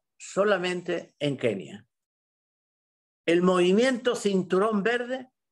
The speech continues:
trabaja en Kenia a nivel nacional, pero se ha ido proyectando a países limítrofes con el objeto de promover la conservación del medio ambiente,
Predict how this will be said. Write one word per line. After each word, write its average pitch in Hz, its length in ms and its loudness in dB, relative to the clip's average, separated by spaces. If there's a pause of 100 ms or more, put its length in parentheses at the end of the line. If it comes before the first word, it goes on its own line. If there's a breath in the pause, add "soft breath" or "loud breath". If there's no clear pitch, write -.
(880)
trabaja 196 520 2
en 185 160 0
Kenia 220 580 -2 (200)
a 190 140 -2
nivel 214 400 2
nacional, 175 640 -2 (1000)
pero 165 220 2
se 185 200 -2
ha 190 60 4
ido 196 360 2
proyectando 175 1000 -2 (340)
a 147 180 -4
países 160 640 0 (440)
limítrofes 185 920 0 (640)
con 165 200 2
el 160 120 4
objeto 185 400 0
de 165 120 2
promover 160 580 -2
la 165 160 0
conservación 147 760 -4
del 151 140 -2
medio 147 300 0
ambiente, 127 580 -2